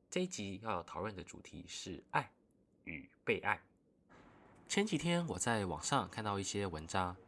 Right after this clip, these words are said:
主题是关于如果跟一个人在一起的时候，你呢，应该要选择一个你喜欢的人，还是一个喜欢你的人？所以我就把这个文章拿来当作今天的主题来讨论。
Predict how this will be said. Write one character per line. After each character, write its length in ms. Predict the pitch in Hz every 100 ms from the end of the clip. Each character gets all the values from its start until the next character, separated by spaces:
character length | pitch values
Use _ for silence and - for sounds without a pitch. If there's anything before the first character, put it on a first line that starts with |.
| - - -
主 120 | - 117
题 200 | - 156
是 340 | - 170 113
关 240 | - 120
于 320 | 107 82 80 - - - - - - - - - -
如 120 | 170
果 360 | 139 95 - - - -
跟 340 | 123 117 117 -
一 60 |
个 100 | 95
人 280 | 82 76 78
在 180 | - 113
一 80 | 110
起 180 | - 107
的 120 | 104
时 100 | -
候， 240 | - 87 - - - - -
你 200 | 107 107
呢， 300 | 120 131 131 -
应 100 | 135
该 140 | 135
要 160 | 127 110
选 220 | - 76
择 180 | - 78
一 80 |
个 300 | 82 85 76
你 160 | 82 -
喜 180 | - -
欢 180 | 92 95
的 120 | 78
人， 160 | 50 - - - -
还 140 | -
是 340 | 104 - 160 - -
一 80 | 87
个 280 | 85 73 -
喜 220 | - 78
欢 240 | - 107
你 80 | 85
的 100 | -
人？ 160 | 50 - - - - - - - - - -
所 180 | - 170
以 160 | 120 - -
我 80 | 92
就 120 | 104
把 280 | 82 76 80
这 100 | -
个 340 | - 85 69 73
文 140 | 95
章 280 | 98 123 117
拿 80 | 90
来 120 | 82
当 160 | 92 92
作 220 | 98 87
今 160 | -
天 180 | 104 107
的 140 | 92 71
主 180 | - -
题 200 | - 80
来 240 | 82 80
讨 160 | - -
论。 200 | 90